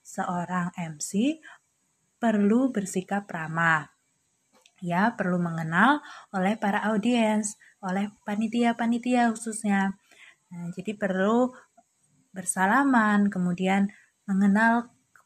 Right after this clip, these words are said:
berkenalan kepada kru-kru acara, panitia, minimal satu jam sebelum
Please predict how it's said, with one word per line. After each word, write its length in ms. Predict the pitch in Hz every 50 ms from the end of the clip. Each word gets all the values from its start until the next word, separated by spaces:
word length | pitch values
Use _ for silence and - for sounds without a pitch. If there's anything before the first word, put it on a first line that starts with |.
| _ - - -
berkenalan 560 | 196 214 202 208 - 202 202 202 202 208 208
kepada 400 | 202 202 202 - 190 185 185 185
kru-kru 320 | - 190 180 - - 185
acara, 560 | 185 190 185 - - 240 262 254 240 226 220 -
panitia, 640 | 185 175 180 185 - 226 240 233 214 208 208 208 - - - _ _ _ _ _ _ _ _ 233
minimal 720 | 226 214 208 214 208 208 202 202 220 247 311 359 392 370 - _ _ _ _
satu 480 | - - - 294 320 311 - 226 202
jam 240 | 185 - 202 196 220
sebelum 480 | 240 233 - 185 180 185 180 180 196